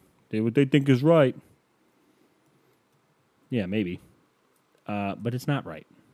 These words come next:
okay? But it's not right.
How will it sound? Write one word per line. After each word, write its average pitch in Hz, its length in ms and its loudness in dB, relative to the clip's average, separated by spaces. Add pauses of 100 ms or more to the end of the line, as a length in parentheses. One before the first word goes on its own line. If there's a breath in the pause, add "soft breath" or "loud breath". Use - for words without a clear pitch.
(280)
okay? 127 220 -8 (1800)
But 120 140 -2
it's - 220 -8
not 87 180 -8 (100)
right. - 320 -16